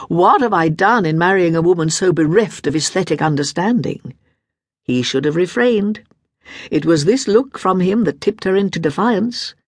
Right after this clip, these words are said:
making Jackson's tasteless shag pad and pile carpet seem not so bad after all, for all the module in art history she had done at Kingston,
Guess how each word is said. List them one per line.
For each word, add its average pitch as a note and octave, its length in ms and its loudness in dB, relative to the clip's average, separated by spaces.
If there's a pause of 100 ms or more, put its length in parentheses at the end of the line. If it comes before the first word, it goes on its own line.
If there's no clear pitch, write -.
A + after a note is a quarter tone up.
(460)
making A3+ 340 4
Jackson's E3 720 -2
tasteless - 500 -2
shag C#3+ 440 -2
pad C3+ 320 0
and C3 180 -2
pile D3 300 0
carpet C#3+ 520 -2
seem G#3+ 280 0
not D#4+ 200 -2
so D#4+ 280 0
bad C4 340 0
after G3+ 340 0
all, A#3 400 0 (720)
for B3+ 160 2
all D#4+ 220 4
the C4 80 4
module E3+ 460 2
in D#3 120 0
art D3+ 300 0
history C3 420 -2
she C#3+ 140 -2
had C3 120 2
done B2+ 240 0
at A#2+ 140 -6
Kingston, A#2 640 -4